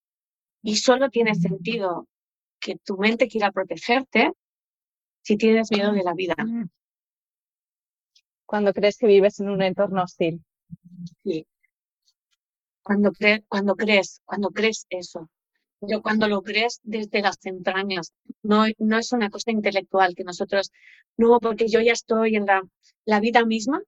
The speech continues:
Speaker 1: te muestra dónde estás cada, cada, cada momento, ¿no? Y es súper lindo, porque cuando tú me decías, ¿no? "¿Por qué a veces confío y estoy ahí entregada y otras veces no?". Pues porque estamos caminándolo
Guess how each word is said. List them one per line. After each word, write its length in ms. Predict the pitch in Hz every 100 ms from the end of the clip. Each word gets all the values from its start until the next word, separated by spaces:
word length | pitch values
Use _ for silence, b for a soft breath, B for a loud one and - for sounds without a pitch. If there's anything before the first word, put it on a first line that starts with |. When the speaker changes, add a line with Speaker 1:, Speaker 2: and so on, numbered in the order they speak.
| _
Speaker 1:
te 120 | 196
muestra 440 | 190 190 202 - 220
dónde 180 | 202 175
estás 360 | - - 190 - -
cada, 440 | 175 185 202 208
cada, 360 | 208 170 180 180
cada 300 | - 160 170
momento, 480 | 165 170 165 165 156
¿no? 160 | 185 233 b b _
Y 120 | - 196
es 140 | 208
súper 380 | 262 220 196 180
lindo, 540 | 202 262 254 214 294 - B - -
porque 180 | 190 196
cuando 240 | 214 202
tú 100 | 214
me 140 | 233
decías, 380 | 233 214 208 175
¿no? 120 | 185 262
"¿Por 180 | 220 202
qué 100 | 240
a 40 |
veces 240 | 262 294 -
confío 600 | 247 220 208 233 247 233
y 180 | 240 214
estoy 260 | - 233 233
ahí 180 | 226
entregada 420 | 247 214 202 214 214
y 80 |
otras 260 | 208 220 208
veces 380 | 208 214 185 175
no?". 260 | 196 214 208 _ _ _
Pues 200 | - 202
porque 280 | - 196 190
estamos 360 | - 196 240 320
caminándolo 800 | 403 302 214 247 359 - 170 -